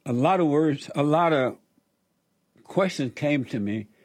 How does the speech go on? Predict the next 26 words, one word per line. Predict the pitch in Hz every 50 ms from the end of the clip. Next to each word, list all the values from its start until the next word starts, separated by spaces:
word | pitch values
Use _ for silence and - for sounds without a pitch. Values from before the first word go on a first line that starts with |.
| _ _ _ _ _ -
that | - 127 131 131
I | 135 131
really, | 127 127 143 156 160 156
really | 147 143 147 143 139
wanna | 135 139 131 127 135
know | 151 180
because | 175 156 123 - 143 135 127
there | 139 143
was | 135 131 - -
so | - 170 170 175
many | 160 160 160 151 127
big | 113 104 156 165 -
words | - 143 151 170 202 226 226 180 151 123 107
here | 135 139 135 143 127 117 - _ _ _ _ _ _ _ _ _ _ _ _ _ _ _ _ _ _ _ _ _ _ _ _ _ _ _ _ _ -
that | 127 139 151 151
I | 147 156 180
didn't | 190 185 165 151
really | 151 151 151 156 147 143
understand. | - 160 156 143 127 127 - - - - - 160 151 156 143 135 123 113 -
So | 131 127
I | 127
wanted | 127 139 151 156 147 127
to | 131 120
get | 113 147 147 -
the | - 131 135
understanding, | 135 131 120 117 - - - 131 139 143 131 120 107 101